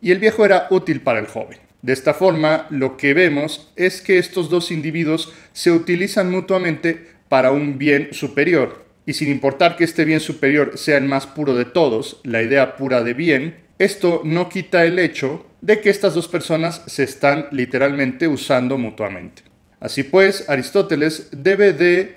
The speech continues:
proponer un nuevo tipo de amor o de afecto, y esta sería la amistad por excelencia, la amistad de los virtuosos.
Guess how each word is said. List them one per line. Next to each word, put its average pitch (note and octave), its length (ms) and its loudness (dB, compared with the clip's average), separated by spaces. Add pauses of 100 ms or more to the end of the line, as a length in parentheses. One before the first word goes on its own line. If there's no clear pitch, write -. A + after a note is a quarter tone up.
proponer D#3 840 0
un E3 180 -2
nuevo F3 300 0
tipo D#3 520 0
de A#2+ 120 0
amor C#3+ 460 -2
o B2+ 120 -2
de A#2+ 80 0
afecto, A#2 600 -4 (100)
y F#3 140 2
esta G3+ 400 2
sería D#3+ 340 2
la D3+ 140 2
amistad B2+ 500 -2
por B2 140 -4
excelencia, E3+ 640 -2 (140)
la A#2+ 140 -4
amistad A#2 360 2
de E3 100 2
los A2+ 160 -4
virtuosos. - 680 -10